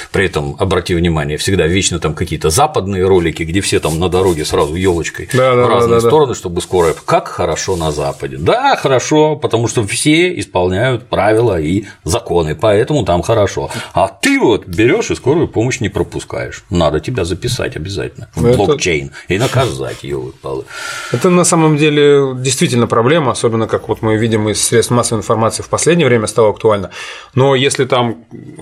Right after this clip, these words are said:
Speaker 2: стали известными какие-то два-три случая, а сколько их всего по стране происходит, это, ну, наверное, счет идет на, там, десятки, может быть, сотни. И хотелось бы, э, ну,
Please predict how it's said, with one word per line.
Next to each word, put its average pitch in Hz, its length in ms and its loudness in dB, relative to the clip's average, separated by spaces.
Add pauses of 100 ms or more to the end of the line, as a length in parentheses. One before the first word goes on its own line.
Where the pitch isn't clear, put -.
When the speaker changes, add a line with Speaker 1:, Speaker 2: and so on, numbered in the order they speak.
(120)
Speaker 2:
стали 139 320 0
известными 123 400 0
какие-то 120 320 -2
два-три 120 500 2
случая, 160 400 2
а 95 60 0
сколько 131 240 0
их 120 60 -2
всего 135 200 2
по 123 100 -8
стране 123 380 2
происходит, 123 800 0
это, 107 380 0
ну, 113 220 0 (200)
наверное, 113 320 4
счет 127 200 0
идет 113 280 0
на, 110 400 0 (380)
там, 104 220 -16
десятки, 110 520 0
может 101 260 -6
быть, 107 160 -4
сотни. 107 560 0 (920)
И - 80 -8
хотелось 127 360 2
бы, 123 140 2 (340)
э, 113 220 -2
ну, 120 180 2